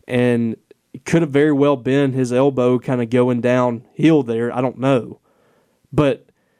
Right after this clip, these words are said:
it's just, it's really frustrating that you're wasting one of the better offenses that you've had.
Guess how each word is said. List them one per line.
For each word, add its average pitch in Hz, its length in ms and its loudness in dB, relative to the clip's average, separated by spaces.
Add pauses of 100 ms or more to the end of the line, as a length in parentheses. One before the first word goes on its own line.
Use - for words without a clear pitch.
(400)
it's 139 200 -6
just, - 380 -2 (160)
it's 139 180 -2
really 139 800 2 (500)
frustrating 143 840 0
that 120 200 -4
you're 135 460 2
wasting 120 1000 -4 (540)
one 147 220 0
of 170 60 -2
the 127 80 0
better 151 380 0
offenses 143 640 0
that 117 200 -10
you've 151 200 -2
had. 127 540 -2